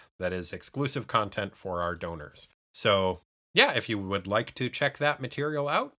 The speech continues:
you can donate to us on Patreon.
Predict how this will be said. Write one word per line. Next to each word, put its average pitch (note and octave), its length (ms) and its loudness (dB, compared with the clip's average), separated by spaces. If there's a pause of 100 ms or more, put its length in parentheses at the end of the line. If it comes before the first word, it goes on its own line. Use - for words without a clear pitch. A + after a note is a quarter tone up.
you B2 180 -6
can C3+ 880 -6
donate A#2+ 460 -2
to D3 120 -4
us D#3+ 220 -2
on E3+ 220 -2
Patreon. E2 680 -6